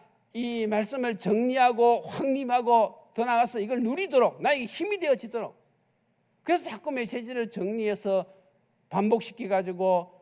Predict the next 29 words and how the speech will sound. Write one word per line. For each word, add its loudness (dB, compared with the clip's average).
그걸 0
누리도록 0
우리가 -4
훈련시키는 -6
이유가 -6
무엇입니까? -12
그게 -12
체질이 -10
돼야 -10
되거든. -20
그래서 -8
이게 -10
무-, -6
이게 -8
무기란 -2
말입니다. -2
하나님의 -4
말씀 -6
무기란 -6
말입니다. -6
또 6
그리고 6
세 4
번째는 0
무엇입니까? -2
영적 -2
싸움에서 -6
승리하려면요, -4
반드시 -6